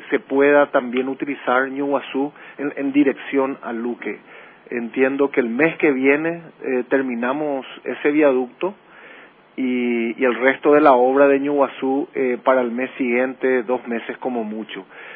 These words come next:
Estamos muy próximos, muy cerca ya de que la avenida Ñuguazú sea una realidad, eh, defendiendo dos proyectos de préstamos que son muy importantes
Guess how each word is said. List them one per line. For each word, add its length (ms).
Estamos 360
muy 260
próximos, 640
muy 180
cerca 320
ya 340
de 240
que 160
la 120
avenida 300
Ñuguazú 540
sea 160
una 180
realidad, 480
eh, 560
defendiendo 1120
dos 200
proyectos 540
de 80
préstamos 600
que 100
son 220
muy 360
importantes 760